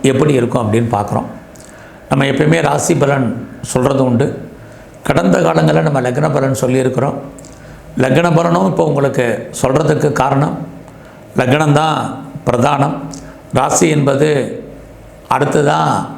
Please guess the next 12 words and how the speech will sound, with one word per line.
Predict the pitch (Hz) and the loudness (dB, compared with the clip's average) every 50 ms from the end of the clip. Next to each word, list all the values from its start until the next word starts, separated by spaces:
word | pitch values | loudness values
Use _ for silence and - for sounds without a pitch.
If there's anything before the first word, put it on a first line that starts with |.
| - - | -6 0
நமக்கு | 131 131 131 131 | 0 2 2 2
ராசி | 123 120 131 - - - | 2 2 0 0 0 0
பலன். | 120 120 123 139 139 - - - - - - - - - - - - - - - | 0 2 0 0 -2 -4 -8 -12 -16 -18 -20 -20 -20 -20 -20 -20 -20 -18 -4 0
இருந்தாலும் | - 175 190 190 190 196 190 180 170 | 2 2 4 4 4 4 2 2 2
நம்ம | 165 156 160 160 151 139 | 2 2 2 2 2 2
பிறக்கும்போது | 135 147 156 180 175 180 175 165 175 185 175 185 | 2 2 2 2 2 2 2 2 2 4 2 2
இருக்கக்கூடிய | 160 151 147 165 151 156 156 147 151 147 143 139 127 113 104 101 - - - - - - - - - - - - - - - | 2 2 0 0 0 0 0 0 2 0 0 0 0 -2 -4 -6 -10 -12 -16 -18 -20 -20 -20 -20 -20 -20 -20 -20 -20 -2 0
நேரத்தின் | - 139 160 175 180 175 175 185 170 | 0 2 2 2 2 2 2 2 2
அடிப்படையில் | 156 147 156 151 160 151 151 147 143 | 2 2 2 2 2 2 2 2 2
தான் | 156 160 160 | 2 2 2
லக்னம் | 147 131 143 151 156 151 139 120 107 - - - - - | 2 2 0 0 0 0 0 -2 -4 -8 -10 -14 -4 -2
கணிக்கப்படுகிறது. | - 139 147 143 160 147 127 143 147 143 147 143 139 151 170 170 170 170 - | 0 0 2 2 2 2 2 0 0 2 2 2 2 2 0 0 -2 -4 -8